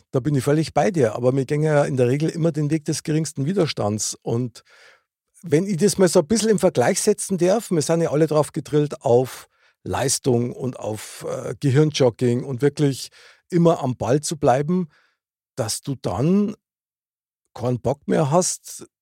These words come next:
irgendwie jetzt deine eigenen Gedanken zum Hören. Also ich muss mich hier jetzt gerade ein bisschen outen,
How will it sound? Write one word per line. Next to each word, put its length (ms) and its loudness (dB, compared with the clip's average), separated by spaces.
irgendwie 500 0
jetzt 300 0
deine 220 -2
eigenen 380 -2
Gedanken 560 -4
zum 220 -2
Hören. 460 2
Also 240 4
ich 100 0
muss 220 4
mich 100 4
hier 120 6
jetzt 160 0
gerade 220 4
ein 40 -2
bisschen 220 -2
outen, 640 2